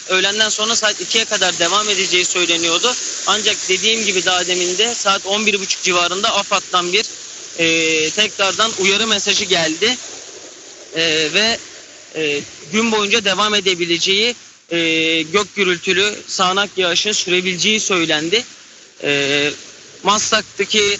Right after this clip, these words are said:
trafik işte burada aktardığımız gibi, e,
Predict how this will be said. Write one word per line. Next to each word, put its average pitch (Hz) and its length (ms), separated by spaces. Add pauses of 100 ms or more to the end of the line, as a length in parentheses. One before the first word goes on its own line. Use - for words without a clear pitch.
trafik 196 360 (340)
işte 202 220 (260)
burada 185 360
aktardığımız 190 800
gibi, 190 300 (560)
e, 147 280